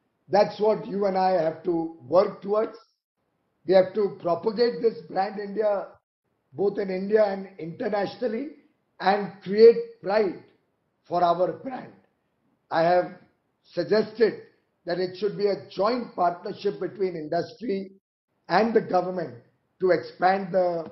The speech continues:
Brand India program, and I invite ficky to be a part of this initiative.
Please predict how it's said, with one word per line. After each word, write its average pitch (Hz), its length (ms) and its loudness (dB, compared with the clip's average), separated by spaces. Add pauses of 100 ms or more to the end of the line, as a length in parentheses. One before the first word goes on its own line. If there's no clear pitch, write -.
(200)
Brand 185 280 0
India 185 260 -2 (100)
program, 185 440 -4 (440)
and 170 160 -2
I 180 100 2
invite 170 460 0
ficky 185 420 -4
to 233 60 -14
be 180 180 2
a 170 240 -2 (240)
part 175 340 2
of 135 160 -14
this 170 200 -10 (380)
initiative. 135 640 -4